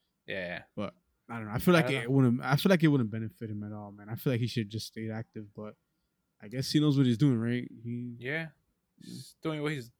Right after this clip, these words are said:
Speaker 2: Ah.
Speaker 1: best for him.
Speaker 2: Yeah.
Speaker 1: Like,
Speaker 2: True.
Speaker 1: ho-, or maybe
Speaker 2: But
Speaker 1: hopefully he comes in, like, mid-season and he's like, "All right, like, maybe I'm ready for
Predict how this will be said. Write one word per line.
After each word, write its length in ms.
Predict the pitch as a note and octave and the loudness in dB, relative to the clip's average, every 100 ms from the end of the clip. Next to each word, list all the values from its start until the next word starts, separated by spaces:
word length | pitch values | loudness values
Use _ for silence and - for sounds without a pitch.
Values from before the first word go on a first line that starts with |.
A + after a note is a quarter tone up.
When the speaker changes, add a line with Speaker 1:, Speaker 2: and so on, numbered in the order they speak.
| _ - | _ -12
Speaker 2:
Ah. 200 | - - - | -10 -8 2
Speaker 1:
best 200 | C3 C3+ | 2 2
for 120 | B2 | -2
him. 260 | C#3 G#2+ G2 _ _ - _ _ _ | -4 -6 -10 _ _ -20 _ _ _
Speaker 2:
Yeah. 380 | - D2 - - C3 D3+ | -14 -12 -12 -14 -16 -12
Speaker 1:
Like, 260 | G#1 - - D2 | -12 -12 -14 -16
Speaker 2:
True. 220 | - - C#3 _ _ _ _ _ _ _ - | -12 -12 -14 _ _ _ _ _ _ _ -4
Speaker 1:
ho-, 220 | A#2 A#2+ | -2 0
or 40 | |
maybe 240 | A#2+ C3 C3 | 0 -2 -2
Speaker 2:
But 80 | C#3 | -4
Speaker 1:
hopefully 340 | C3+ C3+ C3+ | -4 -4 -4
he 40 | B2+ | -4
comes 360 | - C#3 C3+ | -6 -6 -4
in, 200 | A#2 B2+ | -6 -4
like, 280 | B2+ A#2 G#2+ _ | -2 -2 -4 _
mid-season 680 | G2+ A2+ A2+ - G#2+ A2+ A2 | -8 -8 -8 -8 -8 -8 -8
and 300 | G2+ F#2+ F2+ | -8 -10 -14
he's 200 | G2 G2 | -16 -8
like, 180 | F#2 F2+ | -6 -4
"All 120 | G2 | -2
right, 320 | G#2 F#2 F#2 F#2 | -2 -4 -6 -10
like, 200 | F2 - _ _ _ _ _ _ _ _ _ _ | -16 -18 _ _ _ _ _ _ _ _ _ _
maybe 260 | F#2 F#2 F#2+ | -8 -6 -6
I'm 140 | F#2 | -6
ready 180 | F#2+ F#2 | -6 -8
for 140 | - | -10